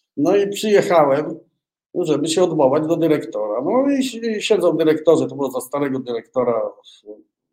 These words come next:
za starej dyrekcji jeszcze nie byliśmy spółką, tylko zakładem komunalnym. I sie-, siedzi dyrekcja, no ja z przewodniczącym. No i główny dyrektor mówi tak:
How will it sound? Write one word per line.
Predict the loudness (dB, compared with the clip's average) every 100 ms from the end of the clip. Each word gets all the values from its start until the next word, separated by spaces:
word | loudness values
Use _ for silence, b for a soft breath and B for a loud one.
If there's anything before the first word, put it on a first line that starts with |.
| -14 -6
za | -6
starej | 2 4 4 4
dyrekcji | 2 2 0
jeszcze | -2 -4 -8
nie | -6
byliśmy | -4 -4 -6 -8 -14
spółką, | -4 -4 -2 -6
tylko | -6 -8
zakładem | -8 -2 -2 -2 -8
komunalnym. | -8 -6 -4 -8 _ _ _ _ _ _ _ _ _ _ _ -8
I | 2
sie-, | 4 4 0 -4
siedzi | 0 0 0 0
dyrekcja, | 2 2 0 2 2
no | 4
ja | 2 0
z | -2
przewodniczącym. | -4 -4 -4 -8 -10 -10 -12 -20 _ _ _ _ -14
No | -8 -4
i | -2 -2 -2
główny | -2 0 0 2
dyrektor | 2 2 2 2 2
mówi | 0 -2
tak: | -4 -6